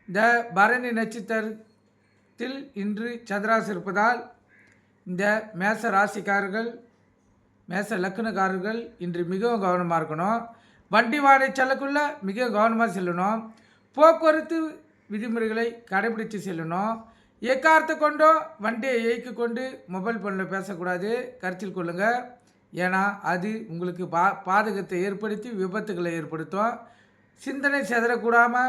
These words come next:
நீங்க பார்த்துக்கணும். அப்பதான் இந்த நாளை நீங்க சிறப்பாக எந்த பாதிப்பும் இல்லாம கழிக்க முடியும். ஏன்னா, சந்திராசனம் கண்டிப்பாக அது வேலையை செய்யும். அதே போல, ஒரு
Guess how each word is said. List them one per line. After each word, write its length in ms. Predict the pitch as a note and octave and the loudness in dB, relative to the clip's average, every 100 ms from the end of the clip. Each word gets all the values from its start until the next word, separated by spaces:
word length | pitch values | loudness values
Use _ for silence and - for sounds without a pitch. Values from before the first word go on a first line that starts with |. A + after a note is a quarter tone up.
| B3+ - _ _ _ _ _ _ _ - | -2 -10 _ _ _ _ _ _ _ -8
நீங்க 160 | F3 F3 | -6 0
பார்த்துக்கணும். 540 | F3+ F#3+ F#3 F#3 G#3 A#3 - E3 | 2 2 -2 -2 -2 -4 -4 -4
அப்பதான் 440 | E3+ G3 G3 G#3 G#3 G#3 | -2 -2 2 2 0 -4
இந்த 120 | E3 E3 | -8 -2
நாளை 220 | F3 F#3+ F#3+ G3 F#3+ | 0 2 0 -4 -10
நீங்க 160 | D#3 D3+ | -10 -10
சிறப்பாக 560 | F3+ F#3+ F#3 G3+ G3+ A3 G#3+ E3+ | -6 -6 0 0 2 0 -4 -6
எந்த 120 | E3+ F#3 | -4 0
பாதிப்பும் 360 | F3 F3+ F#3+ F#3+ | 2 2 0 -2
இல்லாம 280 | F3 F3 G#3 F#3+ | 0 0 0 -4
கழிக்க 240 | E3+ D#3+ D#3+ | -6 -6 -6
முடியும். 340 | D#3 F3+ G#3+ A3+ - - _ _ - | -4 -2 -2 -4 -12 -20 _ _ -12
ஏன்னா, 200 | E3 E3+ E3 | -4 -2 -2
சந்திராசனம் 680 | F3+ F#3+ G#3 G3+ F3+ F#3 G#3+ G#3+ - | -2 0 2 2 2 -4 -6 -6 -6
கண்டிப்பாக 520 | E3+ F#3 F#3+ F#3 F#3 G3 G3+ D#3+ | -4 -4 -2 -2 0 -2 -2 -4
அது 180 | D#3 F3+ F#3+ - - D3+ | -2 -4 -4 -8 -12 -4
வேலையை 280 | F3+ F#3 D#3+ | -2 0 -4
செய்யும். 360 | D#3+ D#3+ G3 A3 - - _ - | -6 -4 -4 -4 -10 -20 _ -4
அதே 260 | F#3 A3+ C#4 C#4 | 0 4 4 4
போல, 160 | B3+ C4 C4 - - _ _ _ _ _ - | 4 6 4 -2 -16 _ _ _ _ _ -6
ஒரு 120 | G3+ | -2